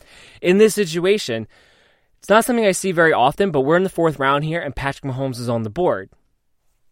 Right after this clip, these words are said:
And it just so happens that Patrick Mahomes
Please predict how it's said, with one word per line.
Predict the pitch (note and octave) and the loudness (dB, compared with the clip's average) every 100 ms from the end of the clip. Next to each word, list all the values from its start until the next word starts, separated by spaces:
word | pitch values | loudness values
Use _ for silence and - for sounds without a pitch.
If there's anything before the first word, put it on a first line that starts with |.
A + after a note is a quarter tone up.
| _ _ _ _ _ _ _ _ _ _ | _ _ _ _ _ _ _ _ _ _
And | C3+ | -2
it | D3+ D3 | 0 0
just | B2+ A3 - | 4 2 4
so | A#3+ G#3 | 2 2
happens | E3+ G3 - G2 G#2 - - _ _ _ _ _ - | 2 -2 -2 -10 -12 -16 -20 _ _ _ _ _ -4
that | C3 | -2
Patrick | D3+ D#3+ D#3+ | 2 0 0
Mahomes | E3 D#3 D#3 C#3+ | -4 -2 -4 -6